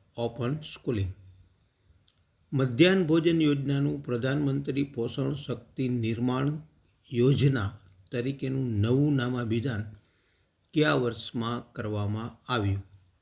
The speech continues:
એ, બે હજાર બાવીસ. ગુજરાતની લર્નિંગ મેનેજમેન્ટ સિસ્ટમ તરીકે ઓળખાતી જી શાળા એપનું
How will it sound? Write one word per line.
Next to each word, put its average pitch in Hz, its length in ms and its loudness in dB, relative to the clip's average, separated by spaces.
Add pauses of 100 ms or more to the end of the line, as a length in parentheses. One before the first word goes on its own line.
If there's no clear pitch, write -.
(260)
એ, 107 300 0 (260)
બે 127 240 2
હજાર 104 280 -2 (340)
બાવીસ. 104 500 -6 (1120)
ગુજરાતની 170 760 4
લર્નિંગ 151 720 2
મેનેજમેન્ટ 143 540 2
સિસ્ટમ 131 500 -4
તરીકે 127 400 -6
ઓળખાતી 120 680 -4 (840)
જી 139 240 4
શાળા 135 540 -2
એપનું 120 520 -2